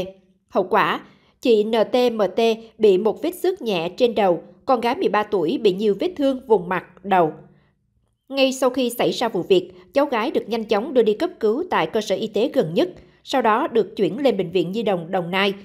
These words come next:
tiếp tục điều trị trong tình trạng chảy máu nhiều ở phần đầu, có vết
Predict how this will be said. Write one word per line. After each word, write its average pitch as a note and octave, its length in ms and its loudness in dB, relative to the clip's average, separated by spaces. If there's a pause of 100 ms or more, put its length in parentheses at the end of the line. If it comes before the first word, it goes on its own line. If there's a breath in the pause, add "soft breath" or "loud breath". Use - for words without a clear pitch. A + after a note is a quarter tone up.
(300 loud breath)
tiếp G4 180 4
tục - 240 0
điều A3+ 120 -2
trị F#3 420 0
trong B3+ 140 -2
tình G3 180 -4
trạng D#3+ 260 -2
chảy D#3+ 200 -2
máu B3+ 180 -4
nhiều B3 360 0
ở - 120 0
phần F#3 260 -2
đầu, E3 260 0 (240 loud breath)
có E4+ 140 0
vết F#4 100 0